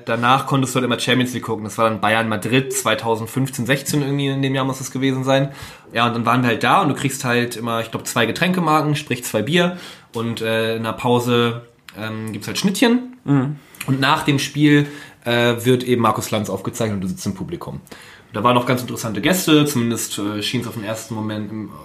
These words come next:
Speaker 1: ersten Blick recht unterhaltsam zu sein. Ähm,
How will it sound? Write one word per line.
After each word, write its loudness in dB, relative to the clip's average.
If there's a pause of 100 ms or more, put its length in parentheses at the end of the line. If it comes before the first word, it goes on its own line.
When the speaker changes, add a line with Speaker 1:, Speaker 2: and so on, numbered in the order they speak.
(180)
Speaker 1:
ersten -2
Blick 0
recht -4
unterhaltsam 0
zu -4
sein. 2 (380)
Ähm, 0